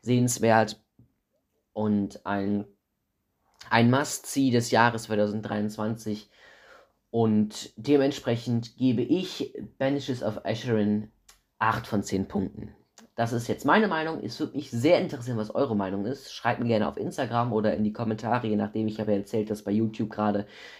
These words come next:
wir ein paar Probleme haben, aber demnächst, wir arbeiten daran, das zu fixen und demnächst werden die Podcasts auch wieder auf YouTube hochgeladen werden. Ähm, aber jetzt erstmal sind wir ja wieder Spotify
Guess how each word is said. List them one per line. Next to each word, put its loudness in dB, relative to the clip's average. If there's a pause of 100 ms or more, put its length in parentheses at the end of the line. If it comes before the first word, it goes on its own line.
wir 6
ein 6
paar 6
Probleme 2
haben, 4
aber 2
demnächst, 0
wir -4
arbeiten 2
daran, 0
das -6
zu -8
fixen -6
und -4
demnächst 0
werden -2
die -2
Podcasts -8
auch -10
wieder -4
auf -6
YouTube -4
hochgeladen -4
werden. -4 (1000)
Ähm, 2
aber 0
jetzt 0
erstmal -2
sind -2
wir 0
ja -4
wieder 0
Spotify -4